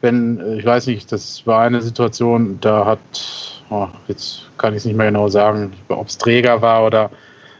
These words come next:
oder Jimmy oder Collins, jedenfalls ein Ingolstädter komplett überlaufen und, äh,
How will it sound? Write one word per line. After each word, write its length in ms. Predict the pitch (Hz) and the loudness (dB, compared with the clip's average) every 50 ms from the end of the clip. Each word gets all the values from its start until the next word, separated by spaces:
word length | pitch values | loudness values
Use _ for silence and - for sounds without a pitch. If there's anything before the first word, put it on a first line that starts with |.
| _ _ - | _ _ -4
oder 180 | 117 113 110 107 | 0 0 0 0
Jimmy 380 | - - 117 117 120 117 113 | 2 2 2 2 4 4 4
oder 160 | 113 107 107 | 2 2 2
Collins, 600 | 104 - - 117 113 113 113 113 110 - - - _ _ _ _ - | 0 0 0 0 2 2 0 -2 -6 -8 -16 -18 _ _ _ _ -12
jedenfalls 560 | 117 117 110 104 107 - - 117 113 107 - | -8 -6 -6 -6 -4 0 0 0 0 0 -2
ein 60 | 120 | -4
Ingolstädter 580 | 117 120 127 120 110 - 127 120 110 - 113 104 | -2 0 2 0 0 0 -2 -2 0 0 -2 -2
komplett 440 | - - 110 107 - 123 127 127 139 | -2 -4 -6 -4 -2 -2 -2 0 0
überlaufen 680 | 139 127 120 113 113 113 123 135 139 - 151 139 135 131 | 0 2 2 2 2 2 2 0 -2 -2 -4 -2 -2 -2
und, 300 | 123 117 113 113 107 110 | -2 -2 -4 -4 -4 -4
äh, 300 | 113 113 113 110 113 | -6 -4 -4 -4 -6